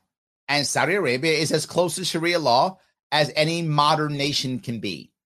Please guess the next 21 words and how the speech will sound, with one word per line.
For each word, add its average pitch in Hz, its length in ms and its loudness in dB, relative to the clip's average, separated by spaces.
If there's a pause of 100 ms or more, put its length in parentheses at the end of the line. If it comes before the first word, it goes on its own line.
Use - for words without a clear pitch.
(160)
right? 147 200 4
There 185 120 2
are 190 60 8
other 170 180 2
nations. 147 440 -2 (280)
Afghanistan 151 560 0
has 139 160 0
its 110 100 -6
own 135 180 -2
form, 123 460 0
but 123 160 2
Afghanistan 139 420 -2
isn't 127 240 -4
mo-, 117 200 -6
really 135 180 -4
a 123 60 -2
modern 120 300 0
nation 127 260 -4
in 117 40 -4
many 120 160 -2
ways. 131 380 0